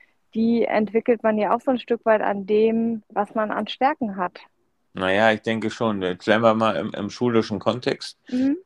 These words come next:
Speaker 2: Ich glaub, wir müssen in der Schule Raum und Zeit geben, dass Schüler diese Dinge entdecken. Dass sie die Frage stellen können,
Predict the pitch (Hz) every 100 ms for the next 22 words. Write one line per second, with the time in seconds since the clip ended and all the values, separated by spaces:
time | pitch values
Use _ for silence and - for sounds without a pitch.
0 | _ - - - 107 110 104 113 98 78
1 | 87 85 101 95 85 101 110 92 - 101
2 | 107 117 104 92 87 120 117 117 104 98
3 | 98 98 92 92 73 80 80 - - _
4 | _ 90 98 95 101 - 85 101 98 -
5 | 92 92 95 95 92 90